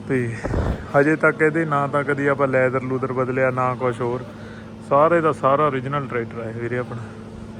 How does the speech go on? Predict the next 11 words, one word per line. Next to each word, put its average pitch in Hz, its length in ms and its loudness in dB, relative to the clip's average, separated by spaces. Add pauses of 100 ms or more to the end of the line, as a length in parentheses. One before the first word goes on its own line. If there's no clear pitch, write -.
(1200)
ਮੇਰਾ 127 220 4
ਫੇਵਰੇਟ 151 600 4
ਟਰੈਕਟਰ 120 320 2
ਹੈ 123 120 4
ਇਹ, 135 180 2 (240)
ਬਹੁਤ 151 440 6
ਚਲਾਇਆ 123 380 0
ਮੈਂ, 123 160 -4
ਬਹੁਤ, 120 380 -4 (1120)
ਬਹੁਤ 143 360 4
ਜ਼ਿਆਦਾ। 107 300 0